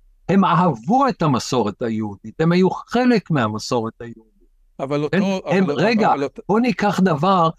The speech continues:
Speaker 1: הם מלו את בניהם. למה הם מלו את בניהם? כי הם אמרו, "זה מה שיהודים עושים שלושת אלפים שנה." מישהו שם לא מל את ילדיו? לא נכון, כן? כל המערכת,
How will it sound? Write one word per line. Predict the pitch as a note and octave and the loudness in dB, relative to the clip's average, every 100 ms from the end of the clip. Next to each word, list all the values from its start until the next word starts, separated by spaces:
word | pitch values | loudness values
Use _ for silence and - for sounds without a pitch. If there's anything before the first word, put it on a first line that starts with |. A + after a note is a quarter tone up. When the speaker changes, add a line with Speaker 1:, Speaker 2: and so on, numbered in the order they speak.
| _ | _
Speaker 1:
הם | D#3+ F3 E3 | 2 6 6
מלו | F#3+ A#3 A#3 G#3+ | 4 2 2 0
את | F#3+ F#3+ | 0 2
בניהם. | F#3+ F3 C3+ A#2+ E2+ - _ _ | 2 4 2 0 -2 -8 _ _
למה | C3 G#3 A3 | 0 2 4
הם | G3+ F3 | 4 4
מלו | E3+ E3+ D#3+ | 4 4 2
את | B2+ | 0
בניהם? | C#3+ C#3 A#2 C#3+ G3+ _ _ _ | 0 0 0 0 -4 _ _ _
כי | F3 | 2
הם | E3+ | 2
אמרו, | F3 F3+ A3+ G#3+ | 4 4 4 4
"זה | F#3 | 2
מה | A#3 G#3+ | 2 2
שיהודים | A3+ G3+ F#3 F3 G#3+ | 2 4 4 4 4
עושים | G3+ - G#3+ F3 | 2 2 0 0
שלושת | F#3 F#3 F3+ | 0 -2 0
אלפים | D#3+ - D#3 | 0 0 -2
שנה." | C#3 C3+ A2 - _ _ _ _ B2 | -2 -6 -8 -14 _ _ _ _ -2
מישהו | F#3 G#3+ A#3+ G3+ | 2 2 2 2
שם | G3+ F#3 | 2 4
לא | F3 F#3 | 4 4
מל | F#3 F#3 F#3 | 4 4 2
את | E3+ | 2
ילדיו? | E3+ D#3 D3+ F#3 A#3+ C4 _ _ - - | 2 2 2 2 0 -2 _ _ -20 -6
לא | F3+ G3 | 0 2
נכון, | F3 - - - _ _ _ _ | 0 -2 -8 -8 _ _ _ _
כן? | F#3 A#3+ _ _ _ _ | 0 0 _ _ _ _
כל | - G3+ B3+ | -4 0 2
המערכת, | C4 A#3+ A3 F#3+ E3+ G#3 - - F2+ | 0 2 2 2 2 2 0 -4 -8